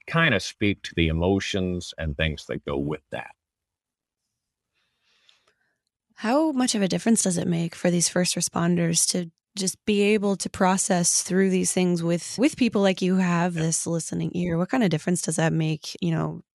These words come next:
Speaker 2: a month or two down the road when they, when they likely will have to just keep,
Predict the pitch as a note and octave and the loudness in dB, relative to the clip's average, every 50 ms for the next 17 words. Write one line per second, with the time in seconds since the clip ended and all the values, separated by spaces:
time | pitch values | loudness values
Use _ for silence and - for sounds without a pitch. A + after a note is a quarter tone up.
0 | _ _ - F3 E3 E3+ E3+ E3 E3 - E3 E3 - F3+ E3 E3 D#3+ D#3+ D#3+ D#3 | _ _ -4 -2 0 0 0 -2 -2 -4 -4 -4 -2 -2 0 0 0 0 0 0
1 | D3+ D#3 D#3+ E3 E3+ E3 D#3 D#3+ D#3+ D#3+ D#3+ D#3 D#3+ D#3 D#3 - F3 F3+ F3 F3+ | 0 2 2 2 2 2 2 2 0 0 0 0 0 0 0 0 2 2 2 2
2 | E3+ E3+ E3 - _ _ - - G3 F3 F3+ A#3 - - F#3 E3+ E3 F3+ E3 D#3+ | 0 -2 -4 -12 _ _ -12 -6 -2 -2 -2 0 0 0 0 2 2 0 0 -2
3 | - - D#3+ D#3+ D#3 - - - - - - - G#3+ F#3+ | -2 -2 -2 -2 -4 -6 -6 -8 -8 -8 -6 -6 -6 -6